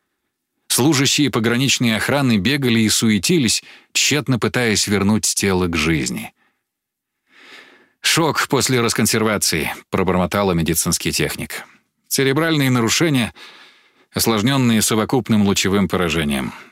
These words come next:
Сдавливание, смещение и приливные эффекты в печени, селезёнке, сердце».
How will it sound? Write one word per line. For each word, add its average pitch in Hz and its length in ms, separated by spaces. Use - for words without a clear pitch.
Сдавливание, 104 1080
смещение 104 840
и 90 200
приливные 110 540
эффекты - 380
в - 100
печени, 110 480
селезёнке, 85 680
сердце». - 540